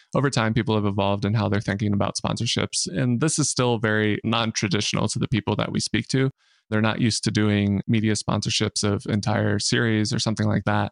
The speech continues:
or entire episodes. So they're really unsure about what a sponsorship actually consists of, who does what. We try to make it as painless as possible.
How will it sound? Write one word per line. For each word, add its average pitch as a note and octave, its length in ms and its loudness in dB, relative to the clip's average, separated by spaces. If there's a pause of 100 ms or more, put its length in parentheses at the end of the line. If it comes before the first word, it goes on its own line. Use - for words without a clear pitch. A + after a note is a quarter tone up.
(280)
or F#2 260 0
entire G2 340 0
episodes. G#2 640 0 (120)
So A2+ 180 0
they're G#2 300 2
really A#2+ 260 2
unsure G#2+ 480 2
about G2+ 640 0
what G#2+ 160 -2
a - 40 -2
sponsorship - 920 -2
actually G#2+ 520 -2
consists D#3 500 0
of, D3 360 0 (120)
who A#2+ 180 0
does G2+ 300 -2
what. B2+ 400 0 (320)
We B2 80 2
try A#2 180 2
to A2 60 0
make G#2+ 200 2
it G#2 120 0
as - 420 0 (140)
painless A2 500 2
as G2+ 240 0
possible. G#2 800 -2